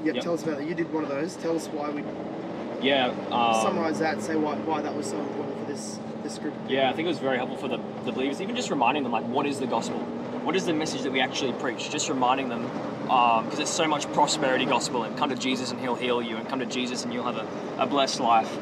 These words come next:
Speaker 2: Just reminding them, you know, yeah, Jesus does heal, and yes, we have a spiritually blessed life, but the gospel is that we're sinners,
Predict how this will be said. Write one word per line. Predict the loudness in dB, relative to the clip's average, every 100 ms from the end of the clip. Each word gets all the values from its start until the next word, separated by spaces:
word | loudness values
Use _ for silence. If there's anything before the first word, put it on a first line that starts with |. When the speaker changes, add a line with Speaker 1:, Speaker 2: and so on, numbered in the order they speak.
| -6 -2
Speaker 2:
Just | -2
reminding | 4 4 4 2
them, | 0
you | 0
know, | 0 2
yeah, | 2
Jesus | 2 0
does | 2 2 2
heal, | 2 2
and | 2 -2 -4
yes, | 0 0 0
we | -2
have | -2
a |
spiritually | -2 0 0 -2 -2
blessed | 0 0 2
life, | 2 2
but | -2 -2 -8 -12 -6
the | 2
gospel | 2 2 0
is | -2
that | 0
we're | 0
sinners, | 0 0 -2 -2 -6